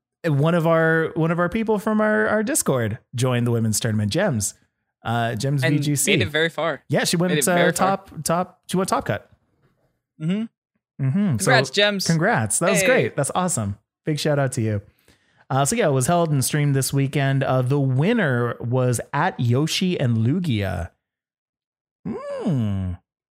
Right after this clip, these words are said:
Speaker 1: Okay. And, and, uh, Kevin, you, you actually looked into, into this battle, right? I was away
Speaker 2: Yeah.
Speaker 1: all day today.
Speaker 2: Yeah, bringing a pretty interesting team, but does have a lot of in-,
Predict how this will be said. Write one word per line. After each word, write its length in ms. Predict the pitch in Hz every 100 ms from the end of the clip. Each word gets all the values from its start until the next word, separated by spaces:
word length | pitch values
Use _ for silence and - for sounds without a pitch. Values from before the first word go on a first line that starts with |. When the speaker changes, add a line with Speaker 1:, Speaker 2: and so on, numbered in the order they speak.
| -
Speaker 1:
Okay. 440 | 170 - 113 107 151
And, 140 | 156
and, 340 | 151 143 143 143 _ _ 214 -
uh, 360 | - - - 151
Kevin, 280 | 175 147 131
you, 440 | 147 180 170 139
you 200 | 143 151
actually 360 | 135 117 - 117
looked 280 | 117 110 123
into, 480 | 110 113 104 98 117
into 180 | 107
this 180 | 101 98
battle, 340 | - 98 98 98
right? 240 | 110 - _ _ _ _ _ _ _ _ -
I 60 |
was 100 | 110
away 200 | 107 110
Speaker 2:
Yeah. 160 | 151 147
Speaker 1:
all 60 |
day 160 | 107 101
today. 320 | 107 95 95 - _ _ _ _ _ _ _ _ _
Speaker 2:
Yeah, 300 | 151 147 139 131 _ - 156
bringing 320 | 208 254 247
a 60 | 180
pretty 640 | - 202 214 214 196 -
interesting 400 | 151 147 170 190
team, 260 | 196 208 196
but 120 | 139
does 180 | 139 139
have 160 | 143
a 40 | 127
lot 220 | 120 123
of 220 | 120 -
in-, 200 | - 135